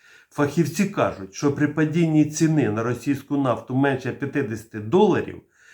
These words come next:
втрачається сенс її видобування через те, що це б-, через збитковість, через збитковість цих про-,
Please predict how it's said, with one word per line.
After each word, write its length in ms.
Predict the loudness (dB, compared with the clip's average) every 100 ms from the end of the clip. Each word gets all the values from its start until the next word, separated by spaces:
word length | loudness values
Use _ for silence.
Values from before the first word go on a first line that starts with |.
| -20 -20
втрачається 920 | -10 -2 0 0 0 2 2 0 0
сенс 680 | 0 -2 0 0 -2 -8 -14
її 440 | -6 0 0 2 2
видобування 880 | 2 2 2 0 0 -2 -6 -14 _ _ _ _ _
через 680 | -8 2 4 4 0 -2 -10 _ _ _ _
те, 200 | 0 2
що 280 | 2 2
це 240 | 2 -2 -4
б-, 400 | -4 -8 -8 -10 _
через 420 | 0 2 4 2
збитковість, 1160 | 0 -4 -2 -2 -2 0 2 0 -4 -12 -20 -20 _ _ _ _ _ _ _ _ _ _ _ _ _ _ _ _ _ _ _ _ _ _ _ _ _ _ _ _ _ _
через 400 | -2 0 2 0
збитковість 760 | -4 -6 -6 -2 0 0 -2 -6
цих 260 | -8 -8
про-, 320 | -10 -10 -10